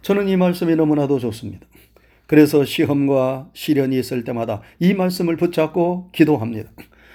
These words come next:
그러면 위로가 되고 힘이 됩니다. 그리고 때가 되면 그 말씀대로 이루어졌음을 경험합니다. 사랑하는 성도 여러분, 하나님은 여러분과 저에게 감당치 못할 시험을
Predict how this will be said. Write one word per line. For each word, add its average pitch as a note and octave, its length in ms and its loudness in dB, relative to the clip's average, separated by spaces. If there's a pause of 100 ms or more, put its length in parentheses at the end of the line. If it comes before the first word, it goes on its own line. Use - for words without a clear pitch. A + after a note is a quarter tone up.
(160)
그러면 C4 380 0
위로가 A#3 400 0
되고 F#3 420 -6
힘이 C4+ 260 -2
됩니다. G3 460 -2 (880)
그리고 B3 340 6
때가 A3+ 240 2
되면 G3 300 -2
그 G3+ 80 -4
말씀대로 F3 1040 -2
이루어졌음을 C#3+ 1000 -2
경험합니다. G#2+ 680 -4 (800)
사랑하는 C3 420 0
성도 A#2 320 -6
여러분, A#2+ 460 -8 (800)
하나님은 A3 640 0 (1120)
여러분과 A#3 400 6
저에게 D#3+ 540 2 (720)
감당치 A3+ 600 0
못할 G3+ 340 -2
시험을 F#3 760 0